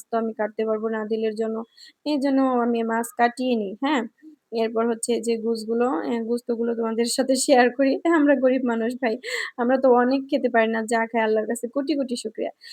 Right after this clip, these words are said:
এরপর দেখো অসাধারণ একটা খাবার, ওই যে চাল নিয়ে আসলাম, আহ, সেটার সাথে হচ্ছে আজকে ভর্তা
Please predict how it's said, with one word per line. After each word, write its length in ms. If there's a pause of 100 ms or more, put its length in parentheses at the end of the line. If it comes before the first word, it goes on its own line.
(220)
এরপর 420
দেখো 320 (140)
অসাধারণ 760
একটা 240
খাবার, 400
ওই 60
যে 180
চাল 240
নিয়ে 200
আসলাম, 300 (540)
আহ, 260
সেটার 360
সাথে 300
হচ্ছে 220
আজকে 240
ভর্তা 600